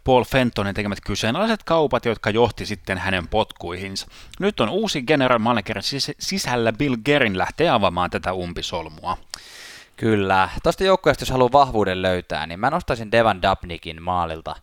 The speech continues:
Speaker 2: Isokokoinen maalivahti, pelannut paikoitellen erittäinkin erinomaisesti. Ja ehkä tosta puolustuksesta löytyy myös valopilkkuja. Mä voisin mainita esimerkiksi Matt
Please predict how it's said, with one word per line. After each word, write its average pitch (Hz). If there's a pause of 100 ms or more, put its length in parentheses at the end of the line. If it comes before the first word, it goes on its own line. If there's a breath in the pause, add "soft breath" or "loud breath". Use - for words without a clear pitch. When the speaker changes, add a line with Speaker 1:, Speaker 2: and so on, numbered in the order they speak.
(680 loud breath)
Speaker 2:
Isokokoinen 87
maalivahti, 87
pelannut 113 (540 loud breath)
paikoitellen 87 (160)
erittäinkin 80
erinomaisesti. 90 (360 loud breath)
Ja 113 (120)
ehkä -
tosta -
puolustuksesta 139
löytyy 104
myös 92
valopilkkuja. 92
Mä 90
voisin 90
mainita 92
esimerkiksi 92
Matt 110